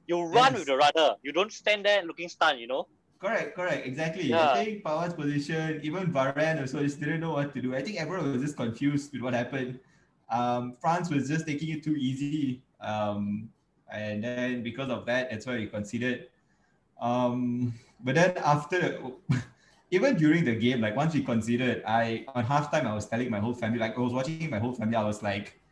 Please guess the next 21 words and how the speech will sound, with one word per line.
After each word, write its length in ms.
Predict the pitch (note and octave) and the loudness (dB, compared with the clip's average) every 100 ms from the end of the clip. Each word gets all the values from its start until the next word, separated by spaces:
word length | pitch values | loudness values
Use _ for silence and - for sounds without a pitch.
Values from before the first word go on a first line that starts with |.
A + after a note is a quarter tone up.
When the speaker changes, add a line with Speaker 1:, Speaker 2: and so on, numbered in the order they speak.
| _ _ - | _ _ -2
Speaker 2:
"Benzema's 580 | C3 C3 D3+ - E3 C3+ | 2 4 2 4 6 6
gotta 180 | C3 A#2 | 6 4
go, 400 | B2 B2+ B2+ - _ _ A#2+ | 4 2 0 -6 _ _ 0
Griezmann's 440 | C#3 D3 D3+ C3+ | 4 4 4 4
gotta 140 | A#2+ | 2
go, 480 | A2 A#2+ A#2+ A#2+ A#2+ - _ | 2 4 4 2 -2 -12 _
Pogba's 400 | D3 C#3+ D3 C#3 | 2 4 4 4
gotta 200 | B2+ A#2 | 2 0
go, 380 | A2 A#2 A#2 - - - | 0 0 0 -4 -10 -4
Rabiot's 320 | C3+ C3 D3 C#3+ | 0 2 2 2
gotta 220 | C3+ A2+ | 0 0
go." 40 | |
By 200 | G#2+ B2+ | 2 4
I 40 | C3 | 4
meant 180 | D#3+ A#2+ | 2 4
go 100 | C#3+ | 4
as 140 | B2+ | 4
in 80 | B2 | 4
be 100 | C#3 | 2
substituted 600 | - B2+ - - A#2+ - | 2 -2 -2 -2 0 0
out. 360 | B2 D3 E3+ | 0 0 -2